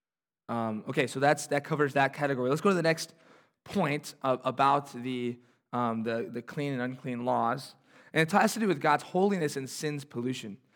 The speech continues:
So this actually gets at your question. Uh, the idea bet-, behind being clean and unclean, or the clean and unclean laws,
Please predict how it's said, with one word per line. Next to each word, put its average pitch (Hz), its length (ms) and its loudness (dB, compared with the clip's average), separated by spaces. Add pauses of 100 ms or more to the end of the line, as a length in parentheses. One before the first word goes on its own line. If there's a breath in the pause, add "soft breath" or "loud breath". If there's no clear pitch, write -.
(120 loud breath)
So 160 180 0
this 165 240 -2
actually 165 220 0
gets 139 200 -2
at 123 60 -2
your 123 100 -2
question. 127 600 -6 (380 loud breath)
Uh, 151 100 6
the 156 180 2
idea 180 360 4
bet-, - 360 -4
behind 160 500 2
being 143 260 -4
clean 180 300 -6
and 139 100 -2
unclean, 139 480 -4
or 123 60 -4
the 120 260 -6
clean - 160 -6
and 143 100 -4
unclean 135 320 -8
laws, 123 320 0